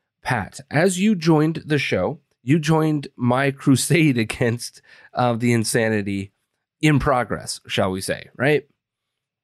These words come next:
But as we were joined together at the hip in the show, um, what was one of our biggest contentions when it came to the covid nineteen vaccination? Um,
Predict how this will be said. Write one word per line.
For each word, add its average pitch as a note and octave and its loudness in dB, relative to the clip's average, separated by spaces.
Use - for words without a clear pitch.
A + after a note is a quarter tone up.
But D#3+ 0
as G#3 0
we F3 4
were C3 0
joined A2+ 0
together G2+ 0
at G#2 -4
the G2+ -6
hip G2+ -2
in A#2 -2
the G2+ -4
show, G2 -2
um, G#2 -2
what C#3 2
was D4+ -2
one G3 2
of F#3 0
our D#3+ 4
biggest B2 -2
contentions G#2 -6
when G#2+ -2
it G2+ -8
came A2+ -4
to G2 -8
the G#2+ -4
covid A2 0
nineteen G#2 -6
vaccination? - -12
Um, G#2+ -2